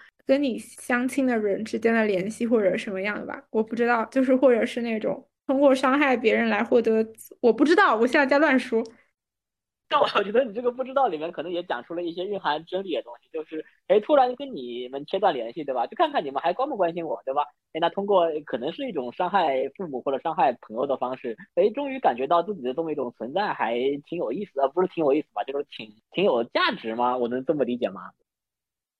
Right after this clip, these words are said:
Speaker 1: 也有可能吧，因为你会觉得自我价值是充满，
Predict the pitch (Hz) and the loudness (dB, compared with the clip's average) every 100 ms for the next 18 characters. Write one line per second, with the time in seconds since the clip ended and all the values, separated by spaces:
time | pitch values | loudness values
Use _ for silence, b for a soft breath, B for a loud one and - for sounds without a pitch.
0 | _ - 339 440 440 339 262 247 285 294 | _ -2 0 2 2 2 2 0 0 2
1 | 392 359 285 247 330 320 269 277 285 - | 2 2 0 0 -2 0 2 2 0 -4
2 | 320 320 254 214 277 269 233 254 269 262 | 0 2 2 0 -2 -2 -4 -6 -6 -6
3 | 285 277 277 226 | -4 -4 -4 -6